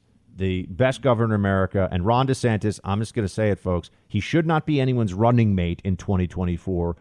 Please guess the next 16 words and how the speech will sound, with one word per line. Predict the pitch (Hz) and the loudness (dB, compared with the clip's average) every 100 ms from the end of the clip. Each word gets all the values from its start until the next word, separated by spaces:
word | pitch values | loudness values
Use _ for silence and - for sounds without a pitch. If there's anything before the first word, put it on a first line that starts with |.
| _ _ | _ _
Ron | 73 98 | -4 0
DeSantis | 127 - 143 139 117 | 0 0 0 2 0
should | - 101 | 0 0
be | 101 | 0
at | 92 | 0
the | |
top | 113 - 117 - | -2 2 2 2
of | 85 | -4
the | |
ticket | 85 87 - - _ - | -6 -8 -10 -14 _ -6
in | 90 | -4
twenty | 92 85 80 | -2 -2 -2
twenty-four. | 82 78 76 67 57 - _ _ _ _ _ _ _ _ _ | -4 -6 -8 -12 -14 -18 _ _ _ _ _ _ _ _ _
I | 95 | 4
want | 104 117 113 | 6 4 2
Trump | - 131 135 - | 2 4 4 0